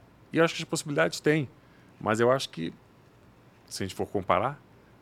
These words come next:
né, com, com o cinema americano, não tem, não dá. E aí, é, e essa é a comparação. Quando a gente faz um filme de ação, a primeira coisa que vai falar é, "Porra, não parece um filme americano de ação."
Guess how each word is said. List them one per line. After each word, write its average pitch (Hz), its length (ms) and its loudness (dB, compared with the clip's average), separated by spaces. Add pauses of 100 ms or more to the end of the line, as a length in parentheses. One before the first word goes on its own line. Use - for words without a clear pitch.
(100)
né, 123 180 2
com, 92 400 -4
com - 80 -8
o 98 60 -4
cinema 104 200 -2
americano, 104 600 0 (500)
não 95 160 -6
tem, 202 320 -2
não 92 160 -6
dá. 104 320 0 (640)
E 113 100 4
aí, 123 220 2
é, 143 160 2
e 135 100 -2
essa 175 220 0
é - 20 2
a 160 40 2
comparação. 113 600 2
Quando 135 140 -4
a 143 40 -4
gente 120 100 -8
faz 107 200 2
um 95 80 -6
filme 104 240 -6
de 95 80 -2
ação, 139 400 0 (460)
a - 20 -20
primeira 131 300 0
coisa 127 260 0
que 117 80 -4
vai 135 100 0
falar 139 120 2
é, 123 100 4
"Porra, 104 520 0 (1120)
não 127 160 2
parece 123 420 4
um 127 60 -2
filme 120 220 2
americano 117 520 2
de 117 80 2
ação." 123 380 2